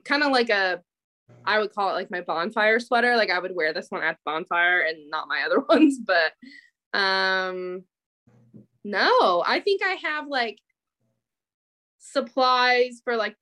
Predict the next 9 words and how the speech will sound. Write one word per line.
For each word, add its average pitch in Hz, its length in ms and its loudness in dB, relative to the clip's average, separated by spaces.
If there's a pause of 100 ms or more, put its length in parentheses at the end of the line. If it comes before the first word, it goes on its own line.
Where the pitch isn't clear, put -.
(520)
an 226 140 -2
emergency, 277 840 0
but 330 100 -4
not, 247 180 2
like, - 180 -2
clothes. 202 840 -2
But 208 280 -4
yeah, 339 200 0
I, 349 180 -2